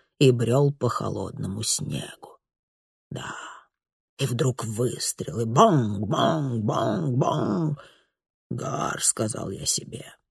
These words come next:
там внизу творится что-то недоброе. Потом вдруг человечий запах, отовсюду человечий запах. Люди поднимались на холм.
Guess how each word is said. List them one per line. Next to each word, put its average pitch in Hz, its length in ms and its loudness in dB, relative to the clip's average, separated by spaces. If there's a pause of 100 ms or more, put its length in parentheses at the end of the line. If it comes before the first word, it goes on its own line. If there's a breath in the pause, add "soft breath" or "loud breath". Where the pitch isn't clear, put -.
(160)
там - 360 0
внизу 175 480 4
творится 151 600 2
что-то 107 440 -4
недоброе. - 880 -4 (720)
Потом - 540 -2
вдруг 120 560 -2 (320 soft breath)
человечий 123 720 -2
запах, 117 800 -4 (220 soft breath)
отовсюду - 1040 4 (200 loud breath)
человечий 120 680 4
запах. 117 720 -4 (460)
Люди 123 400 0
поднимались 107 1000 -2
на 156 120 -4
холм. - 720 -4